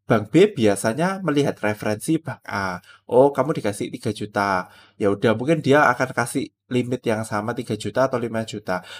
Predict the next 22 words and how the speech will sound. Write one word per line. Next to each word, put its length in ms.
Nah, 140
kalau 180
kita 440
katakan 480
punya 320
tiga 340
kartu 300
kredit 380
aja, 500
berarti 380
kan 120
penghasilan 640
kita 260
satu 220
juta, 360
tapi 240
kita 140
dapat 300
fasilitas 880
tanda 240
kutip 360
kartu 240